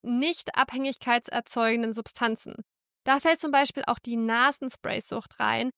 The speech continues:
Darüber haben wir schon mal im Podcast in der Folge siebenundachtzig gesprochen.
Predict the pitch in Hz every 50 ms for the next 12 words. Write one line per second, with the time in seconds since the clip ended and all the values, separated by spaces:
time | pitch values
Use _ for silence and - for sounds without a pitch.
0 | _ _ _ - 262 247 277 294 277 254 269 269 277 269 - - 277 262 254 262
1 | 262 269 262 - - - 240 247 254 254 254 - - - - - 269 - - -
2 | 269 262 262 269 254 - - - 240 233 233 233 - - 254 247 247 233 233 208
3 | 226 247 262 277 262 269 262 - - - - 247 - - - - - 214 - 202
4 | - _ - 226 - - - - - - - - -